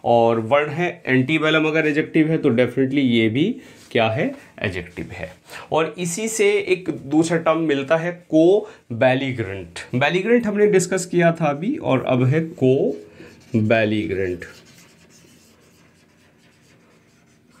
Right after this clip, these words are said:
देखिए, co-belligerent की अगर बात करें तो यहाँ एक जो रूट मिल रही है आपको को,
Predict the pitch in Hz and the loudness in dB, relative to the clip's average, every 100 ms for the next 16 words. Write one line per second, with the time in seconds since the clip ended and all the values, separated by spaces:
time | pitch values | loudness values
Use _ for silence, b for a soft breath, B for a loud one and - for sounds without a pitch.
0 | B B B B B B 160 202 247 240 | B B B B B B -2 0 2 0
1 | 208 208 233 214 190 190 190 202 - 202 | 6 6 6 2 2 2 0 0 -2 -2
2 | 185 185 170 165 - 165 185 180 170 151 | 0 2 2 2 0 0 0 0 2 2
3 | 151 170 143 143 - 135 143 139 127 139 | 2 0 0 -4 -6 0 4 6 4 2
4 | 131 165 196 160 175 180 170 156 143 135 | 2 2 2 2 4 4 2 4 2 0
5 | - 160 - 131 110 - - | 0 0 0 0 0 0 -10